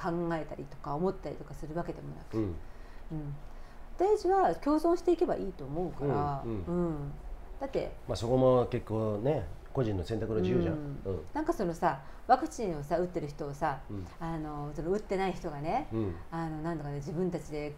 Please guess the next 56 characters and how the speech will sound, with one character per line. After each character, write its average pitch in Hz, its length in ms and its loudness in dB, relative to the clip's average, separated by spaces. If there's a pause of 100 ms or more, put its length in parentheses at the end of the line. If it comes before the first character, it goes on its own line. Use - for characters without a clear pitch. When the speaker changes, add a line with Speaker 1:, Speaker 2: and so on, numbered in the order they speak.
(320)
Speaker 1:
思 190 160 4
考 180 40 0
停 190 220 4
止 180 40 0
し 180 60 -6
た、 175 160 -2
し - 280 -10
た 180 60 0
や 170 160 2
つ 170 120 -8
ら 156 140 -2
が、 147 260 0 (320)
あ 160 180 -2
の、 156 220 -4
言 175 120 2
わ 190 100 6
れ 185 100 6
る 196 100 4
が 180 100 4
ま 160 120 -2
ま 165 140 0
に 151 160 -6
打 165 80 0
っ - 20 0
て、 151 420 -6
「バ 175 120 2
カ 160 100 0
な 147 120 -4
や 156 120 -2
つ 240 120 -4
ら 226 120 2
だ 208 120 0
な」 226 160 2
っ 233 80 -4
て 170 100 -6
い 180 200 4
う 185 40 2
人 180 140 -2
も 156 120 0
い 151 40 0
る 185 100 4
わ 185 80 2
け、 185 100 -8
打 - 60 -8
っ - 20 -8
て - 120 -4
な 113 80 4
い 98 60 2
人 - 100 -6
が - 60 -8
ね。 113 60 2
Speaker 2:
う - 20 4
ん 107 40 4
う - 20 0
ん。 - 20 0
Speaker 1:
う - 420 -10